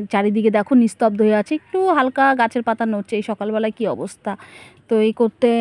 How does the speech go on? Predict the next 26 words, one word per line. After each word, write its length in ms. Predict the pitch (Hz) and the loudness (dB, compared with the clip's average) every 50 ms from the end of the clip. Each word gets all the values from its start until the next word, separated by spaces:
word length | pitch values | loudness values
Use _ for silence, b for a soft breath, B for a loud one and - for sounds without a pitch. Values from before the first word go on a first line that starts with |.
| 226 226 226 233 214 | 0 0 0 0 0
করতে 240 | - 233 220 - 240 | 0 0 0 0 -2
তারপর 320 | 226 226 214 208 214 226 220 | 0 0 0 0 0 -2 -2
চলো 200 | - 233 226 226 | 0 0 0 2
আশিপাশি 440 | 208 202 - - 226 220 214 - 269 | 0 0 0 -2 -2 -2 -2 -2 -4
কাজগুলো 340 | 233 233 208 202 220 214 226 233 | -4 -2 -2 -2 -2 -2 -2 -2
তো 100 | 233 247 | -4 -4
সব 160 | - 262 247 | -6 -6 -6
সেরে 240 | - - 294 294 294 | -2 0 0 2 2
নিতে 220 | 277 294 269 - | 2 0 0 0
হবে। 180 | 269 262 247 247 | 0 0 0 -2
তো 100 | 233 254 247 | -2 -4 -4
ঝাড়ঝাঁটাটা 560 | 220 220 220 214 214 233 226 226 226 226 233 | -2 -2 -2 -2 -2 -2 -4 -4 -4 -6 -6
প্রথমে 340 | 233 240 220 233 226 214 226 214 | -6 -6 -4 -4 -4 -4 -4 -4
দিয়ে 160 | 208 226 226 | -4 -6 -4
দিই, 120 | 214 262 | -6 -6
কত 160 | - 262 262 - | -6 -6 -4 -2
নোংরা 340 | 262 233 220 220 233 240 247 | -2 -2 0 -2 -2 -2 -4
পড়ে 240 | - - 233 226 226 | -4 -4 -4 -4 -2
গেছে। 260 | 220 208 - - - 254 - B B B B B B B B B - | -4 -4 -6 -8 -10 -10 -10 B B B B B B B B B -8
তো 40 | 262 240 | -6 -4
ঝাড়ঝাঁটা 520 | - 233 214 214 208 - 226 - - 220 | -2 0 0 0 0 -2 -2 0 0 0
দিয়ে 280 | 214 208 226 226 233 247 294 311 | 0 0 0 0 2 0 0 0
রুদ্রকে 400 | 269 226 226 202 - 226 208 - | -2 -2 -4 -4 -4 -4 0 2
আবার 200 | 226 220 220 220 | 2 2 2 0
পড়তেও 360 | 208 - 208 196 - - 226 226 | -2 -2 -4 -4 -2 0 0 0
পাঠাবো, 380 | 220 208 214 240 226 220 262 | 0 0 0 0 0 0 0